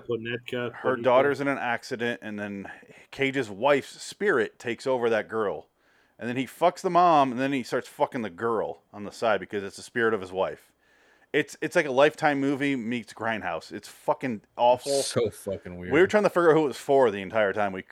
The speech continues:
Speaker 2: we have no
Speaker 3: Yeah.
Speaker 2: answer for you
Speaker 3: But
Speaker 2: still.
Speaker 3: there is no impact audience. <laughs>
Speaker 2: No. But
Speaker 3: At all.
Speaker 2: adaptation is just a solid movie. I love Spike Jonze. Even his, his weird performance in, uh, Three Kings.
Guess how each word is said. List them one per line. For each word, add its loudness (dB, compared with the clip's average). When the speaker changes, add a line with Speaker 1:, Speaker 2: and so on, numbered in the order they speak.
Speaker 2:
we -4
have 4
no -2
Speaker 3:
Yeah. -2
Speaker 2:
answer -8
for -6
you -10
Speaker 3:
But -12
Speaker 2:
still. -8
Speaker 3:
there 0
is -2
no -2
impact -6
audience. -8
<laughs> -20
Speaker 2:
No. -8
But 0
Speaker 3:
At 4
all. 8
Speaker 2:
adaptation -2
is -6
just 0
a -2
solid 0
movie. -6
I 0
love 2
Spike -2
Jonze. -4
Even 0
his, -2
his -6
weird -6
performance -2
in, -8
uh, -8
Three -8
Kings. -10